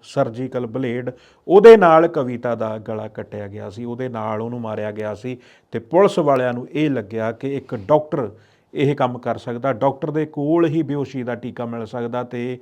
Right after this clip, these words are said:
ਸਰਜੀਕਲ ਬਲੇਡ ਵੀ ਉਹਨਾਂ ਦੇ ਕੋਲ ਹੀ ਹੋ ਸਕਦਾ। ਇਸ ਕਰਕੇ ਡਾਕਟਰ ਰੇਵੰਤ ਹੋਰ ਜ਼ਿਆਦਾ ਸ਼ੱਕ ਦੇ ਘੇਰੇ ਦੇ ਵਿੱਚ ਸੀ।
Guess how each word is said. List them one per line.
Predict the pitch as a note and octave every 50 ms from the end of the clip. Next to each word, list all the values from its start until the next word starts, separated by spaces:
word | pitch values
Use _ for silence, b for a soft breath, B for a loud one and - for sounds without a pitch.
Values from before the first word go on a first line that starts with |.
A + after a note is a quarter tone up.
| b b b b b
ਸਰਜੀਕਲ | - - E3+ D#3+ D#3 D3+ E3+ F3+ E3 E3+ D#3+
ਬਲੇਡ | C#3+ D3+ D3+ D3 B2+ A#2 A#2
ਵੀ | A#2 A#2
ਉਹਨਾਂ | A#2+ A#2 B2 C3 C3
ਦੇ | A#2+ A#2+
ਕੋਲ | A#2+ - A#2+ A#2 A#2 A2+
ਹੀ | G#2+
ਹੋ | G#2+ G#2 G2+
ਸਕਦਾ। | F#2+ - A#2+ A2 A2 A2 A#2+ B2+ B2+ B2+ -
ਇਸ | C#3 A#2 -
ਕਰਕੇ | - C3 A#2 G#2 - - A2 G#2 G#2 G2+ b b b b b b b -
ਡਾਕਟਰ | A2 B2 D3+ C#3+ D3 - D#3 C#3 B2+
ਰੇਵੰਤ | A2 A#2 A#2 A#2 A#2+ A#2+ A#2+ A#2+
ਹੋਰ | A#2 G#2+ A2+ A#2 A#2 A2+
ਜ਼ਿਆਦਾ | G#2 G#2+ G#2+ G2+ G2+ G2+ G2+ G#2 G#2 _ _ _
ਸ਼ੱਕ | - - - B2+ A2+ - -
ਦੇ | G#2+ G2+ G#2 G2+ G2+ G2+ - _ _ _ _ _ _ - C#3+
ਘੇਰੇ | B2+ G#2+ G#2
ਦੇ | G2+ G#2 G#2
ਵਿੱਚ | F#2+ G2+ F#2+ -
ਸੀ। | - - - G2